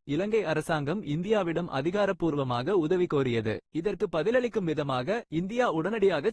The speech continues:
செயல்பட்டுள்ளது. திட்டம் இந்தியா ஆபரேஷன் சாகர் பந்து, ஆபரேஷன் சாகர் பந்து என்ற பெயரில் நிவாரணப் பொருட்கள் மற்றும் முக்கியமான பேரிடர் மீட்பு, எச் ஏ டி ஆர் ஆதரவை அவசரமாக இலங்கைக்கு அனுப்பியுள்ளது.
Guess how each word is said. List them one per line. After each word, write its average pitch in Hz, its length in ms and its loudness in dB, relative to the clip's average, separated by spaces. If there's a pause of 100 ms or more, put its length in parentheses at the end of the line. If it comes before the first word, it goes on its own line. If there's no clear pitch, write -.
செயல்பட்டுள்ளது. 147 720 0 (100)
திட்டம் 180 480 0
இந்தியா 190 540 0
ஆபரேஷன் 196 640 0
சாகர் 151 320 0
பந்து, 135 380 -2 (220)
ஆபரேஷன் 196 560 0
சாகர் 170 340 0
பந்து 147 500 0
என்ற 139 300 -2
பெயரில் 127 460 0 (160)
நிவாரணப் 196 460 0
பொருட்கள் 175 400 0
மற்றும் 151 340 -2
முக்கியமான 190 560 -2 (100)
பேரிடர் 165 360 0
மீட்பு, 147 500 -2
எச் 185 320 -2
ஏ 202 120 4
டி 180 180 -2
ஆர் 160 240 0
ஆதரவை 156 540 0
அவசரமாக 160 720 0
இலங்கைக்கு 165 500 0
அனுப்பியுள்ளது. 135 680 0